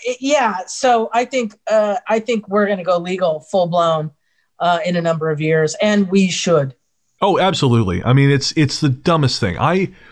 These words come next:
Speaker 1: It do-, it is.
Speaker 2: I didn't know jack shit about cannabis until I got into the industry. And I actually got into the industry because my wife ended up with a kidney stone about five, six years ago.
Speaker 1: Mm-hmm.
Speaker 2: And the, the meds the doctor were giving her were, were giv-, making her sick. They were giving her migraines.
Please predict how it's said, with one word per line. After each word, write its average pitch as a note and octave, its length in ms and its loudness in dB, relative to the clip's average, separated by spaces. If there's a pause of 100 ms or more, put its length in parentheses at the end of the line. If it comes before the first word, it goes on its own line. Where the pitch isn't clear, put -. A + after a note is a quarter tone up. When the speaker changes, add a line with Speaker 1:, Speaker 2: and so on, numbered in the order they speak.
Speaker 1:
It A3+ 180 2
do-, G3 200 0
it G3+ 140 4
is. D3+ 340 -4 (340)
Speaker 2:
I F#3 160 2
didn't G3 260 2
know D3 380 2 (320)
jack C3 300 2
shit A2+ 200 0
about F#2+ 180 0
cannabis G2+ 460 0
until B2+ 340 2
I B2 40 6
got A2 200 0
into F#2+ 140 0
the F#2 100 -2
industry. F2 280 -4
And F#2+ 80 -2
I B2+ 80 2
actually D3+ 200 0
got C3 220 0
into B2+ 160 2
the A#2 140 4
industry C#3+ 360 0
because F#2+ 520 -2 (460)
my A#2 200 2
wife C3+ 360 2
ended B2 160 4
up A2+ 100 0
with G2 80 0
a F#2 40 -4
kidney A#2+ 320 0
stone E2+ 220 -4
about D#2 160 -8
five, A2 480 0
six - 220 -4
years F#2+ 180 -2
ago. D#2 240 -10 (440)
Speaker 1:
Mm-hmm. F#3+ 140 2
Speaker 2:
And A2 320 2
the, A2 320 2
the A#2+ 120 2
meds C#3 240 2
the B2+ 80 2
doctor B2 320 0
were A2+ 80 0
giving A2+ 260 2
her G2 240 0 (580)
were, A2 380 2
were G2+ 180 -4
giv-, A#2 200 2
making G#2+ 240 0
her F2+ 60 -2
sick. - 340 -2
They G2 120 -2
were F#2 80 -2
giving F#2 200 -2
her F#2+ 80 -2
migraines. B2 640 0